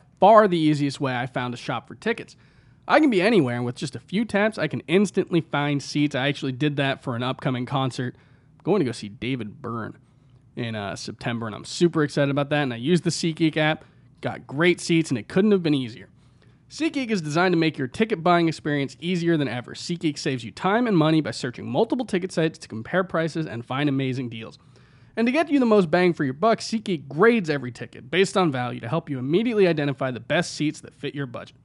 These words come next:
Plus, every ticket is fully guaranteed, so you can shop for tickets on SeatGeek with confidence. Make SeatGeek your go-to app for finding the best deals on every type of ticket, sports, concerts,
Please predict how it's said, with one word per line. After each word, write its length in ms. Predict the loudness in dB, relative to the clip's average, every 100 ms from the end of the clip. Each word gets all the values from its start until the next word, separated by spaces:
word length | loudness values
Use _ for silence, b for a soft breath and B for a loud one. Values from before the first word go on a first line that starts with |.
| _
Plus, 280 | 8 8 10
every 180 | 6 4
ticket 240 | 4 2
is 100 | 2
fully 300 | 0 4 4 6
guaranteed, 540 | 4 2 0 -2 -2
so 80 | -2
you 80 | -2
can 100 | -4
shop 340 | 0 2 2
for 80 | -2
tickets 340 | -2 -2 -2
on 140 | -2 -2
SeatGeek 480 | -2 -4 0 -2 -2
with 260 | -4 -4
confidence. 500 | -6 -8 -8 -12 -8
Make 200 | -6 -6
SeatGeek 520 | -6 -4 -4 -6 -6
your 140 | -4 -6
go-to 540 | -2 0 0 0 0
app 220 | 0 -2
for 100 | -6
finding 260 | -8 -6 -6
the 60 | -10
best 400 | -2 0 0 0
deals 240 | 0 0
on 140 | -2 -4
every 280 | -2 -2 -2
type 200 | -2 -4
of 60 |
ticket, 340 | -8 -10 -10 -12 b b b -20
sports, 640 | -14 -2 2 2 0 -12 _ _
concerts, 560 | -12 -6 -6 -6 -8 -10